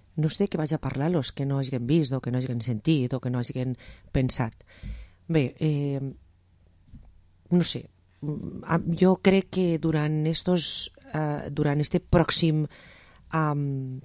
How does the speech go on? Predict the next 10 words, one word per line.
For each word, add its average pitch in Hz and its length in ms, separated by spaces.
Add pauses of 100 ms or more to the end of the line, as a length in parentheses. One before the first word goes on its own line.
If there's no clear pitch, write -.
temps 151 260
que 151 120
ve, 180 120 (540)
hi 160 120
haurà 170 320
un 180 180
antes 262 560 (500)
i 196 120
un 185 80
després 127 600